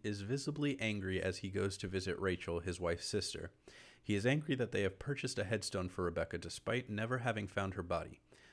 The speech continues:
However, Rachel admits that her mother wants somewhere to talk to her daughter. Billy becomes visibly angry. However, Rachel retorts that they all miss her. And so in this scene, we find out that, um,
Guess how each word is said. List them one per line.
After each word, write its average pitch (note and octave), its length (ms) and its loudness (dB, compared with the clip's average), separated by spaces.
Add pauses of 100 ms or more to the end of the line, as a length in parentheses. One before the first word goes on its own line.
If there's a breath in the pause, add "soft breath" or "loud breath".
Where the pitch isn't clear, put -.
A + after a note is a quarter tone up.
However, E2+ 440 2
Rachel A#2 320 4
admits A2+ 280 2
that F2 140 2
her G#2 100 -2
mother A2 260 4
wants G#2 220 0
somewhere G#2+ 260 0
to - 120 -6
talk - 360 0
to A2 120 0
her G#2+ 100 0
daughter. E2+ 360 -2 (440 loud breath)
Billy C3+ 260 6
becomes A2 360 0
visibly B2+ 520 2
angry. G#2 500 -2
However, F#2+ 320 4
Rachel B2 340 2
retorts G#2+ 460 0
that F#2+ 140 -2
they F#2+ 140 4
all G2+ 300 2
miss F2 300 -2
her. - 200 -10 (460 loud breath)
And - 80 -8
so A2+ 100 4
in G#2+ 100 4
this A#2+ 120 2
scene, A2 160 2
we G#2 80 2
find G2+ 280 2
out F#2+ 220 8
that, F2+ 180 4
um, E2+ 300 0